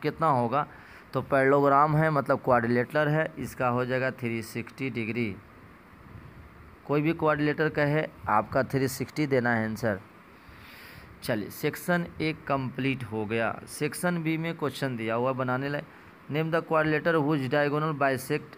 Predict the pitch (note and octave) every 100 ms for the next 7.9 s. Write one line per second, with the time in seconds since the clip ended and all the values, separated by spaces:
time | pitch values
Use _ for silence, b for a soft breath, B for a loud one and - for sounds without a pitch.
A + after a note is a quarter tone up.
0 | - D3 C3 B2 - - A2+ A#2 G2+ -
1 | - - B B B - C3 D#3 E3 D#3
2 | E3+ E3 - D3 C3 B2+ A#2+ - D#3 F3
3 | - - - - - - - - - -
4 | - A#2 C#3 E3 C#3+ D3 C#3+ C#3 D3 D#3+
5 | C#3 C3+ B2+ D3+ B2+ C3+ A#2+ G#2+ C3+ C#3
6 | C3+ E3+ D#3 D#3+ E3 E3 - C3+ C3 B2+
7 | A#2+ A2+ G#2+ A2 A2 A2+ A#2 C#3+ D3